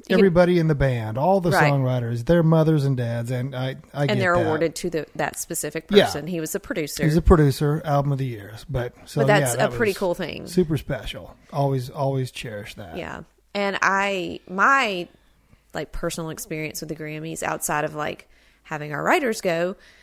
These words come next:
Speaker 1: was, um, and when, was, um, in M T S U in two thousand, I was able to go through a program there,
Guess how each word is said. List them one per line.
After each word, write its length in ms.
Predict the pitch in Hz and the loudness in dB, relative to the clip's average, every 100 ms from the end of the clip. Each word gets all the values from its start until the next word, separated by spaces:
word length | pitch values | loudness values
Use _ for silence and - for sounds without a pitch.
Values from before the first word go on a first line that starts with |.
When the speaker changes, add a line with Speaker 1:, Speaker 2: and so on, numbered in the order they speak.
| _ | _
Speaker 1:
was, 560 | - 185 170 165 165 - - | -4 0 2 2 -2 -6 -6
um, 220 | 170 160 | -6 -6
and 160 | 160 160 | -8 -6
when, 340 | 143 147 185 - _ _ - | -6 -8 -12 -16 _ _ -4
was, 680 | 180 165 165 165 165 - - | 0 2 2 0 -4 -8 -4
um, 500 | 180 160 160 156 165 _ _ - | -4 -4 -8 -10 -14 _ _ -10
in 240 | 175 165 - _ _ _ - | -8 -8 -12 _ _ _ -8
M 120 | 185 | -6
T 100 | 185 | -2
S 160 | 175 - | -2 -2
U 300 | 226 196 180 | -2 -2 -4
in 80 | 175 | -6
two 100 | 190 | -4
thousand, 640 | 196 196 180 165 165 - | -2 -2 -4 -6 -8 -6
I 120 | - | -4
was 120 | 165 165 | -2 -2
able 200 | 160 160 | -4 -4
to 100 | 160 | -4
go 160 | 160 | -4
through 160 | 160 165 | -4 -6
a 60 | |
program 540 | 160 220 240 180 156 156 | -2 -2 -2 -2 -6 -8
there, 420 | 151 156 165 180 | -8 -6 -6 -8